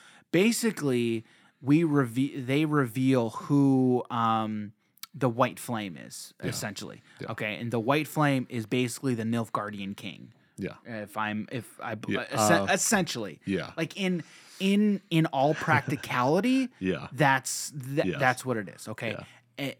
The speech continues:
Speaker 1: throughout the series, they, he's been referred to as the White Flame.
Speaker 2: Yeah.
Speaker 1: Okay. So
Speaker 2: I just wanna make sure that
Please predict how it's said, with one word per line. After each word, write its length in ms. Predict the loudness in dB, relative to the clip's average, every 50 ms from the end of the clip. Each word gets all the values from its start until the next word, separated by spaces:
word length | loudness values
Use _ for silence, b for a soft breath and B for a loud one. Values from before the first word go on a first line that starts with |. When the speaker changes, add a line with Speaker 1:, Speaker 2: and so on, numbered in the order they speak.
| _ -18 -16
Speaker 1:
throughout 840 | -14 -14 -8 0 4 6 6 6 6 4 2 2 4 4 2 2 -2
the 80 | -4
series, 720 | -2 -2 -2 0 2 4 4 4 4 4 2 0 -2 -4
they, 240 | -4 -4 -4 -4 -4 _ _ -18
he's 320 | -16 -10 -4 -2 -2 0 0
been 160 | 0 -2 -2
referred 300 | -2 -4 -2 -2 -2 -2
to 80 | -2 -8
as 100 | -8 -6
the 100 | -6 -6
White 240 | -6 -6 -8 -10 -12
Flame. 300 | -14 -14 -14 -14 -16 -16 -12
Speaker 2:
Yeah. 140 | -8 -8 -8 -8
Speaker 1:
Okay. 200 | -10 -10 -10 -12 -12 _ _ _ B B B B B B B B B B B B
So 160 | 0 2 4 6
Speaker 2:
I 80 | 6
just 160 | 6 6 6
wanna 160 | 6 6 6 8
make 220 | 8 8 6 6
sure 260 | 4 4 4 4 6
that 220 | 4 2 0 0